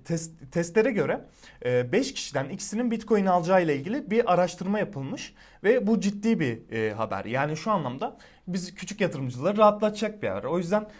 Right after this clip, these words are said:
e, korkacak hiçbir şey yok. E, elinizde olanları tutmakta devam edebilirsiniz. Ben öyle yapıyorum. Korkacağım hiçbir şey yok. Kendime hedeflerimi koydum.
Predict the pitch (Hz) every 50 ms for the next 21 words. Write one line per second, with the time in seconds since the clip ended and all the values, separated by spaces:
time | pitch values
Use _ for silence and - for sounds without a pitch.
0 | - - - - - 127 135 131 131 135 135 135 - 226 220 220 214 196 208 202
1 | 208 240 208 - - - 190 165 175 214 240 - - - - _ - - - -
2 | - - 131 139 139 135 139 139 123 175 190 190 185 170 170 190 180 170 175 175
3 | 175 180 170 165 - - - 165 165 160 165 160 160 156 165 160 160 160 151 135
4 | 117 120 117 135 185 220 214 - 226 220 220 226 - - _ _ _ _ - -
5 | _ _ _ _ - _ _ - 185 220 233 233 233 226 202 160 135 120 - 131
6 | 113 107 104 - - - - 180 180 180 185 202 208 208 202 208 - 214 226 226
7 | - - 208 202 208 214 214 202 180 185 165 185 185 - - 214 220 220 220 220
8 | - 214 202 202 202 226 -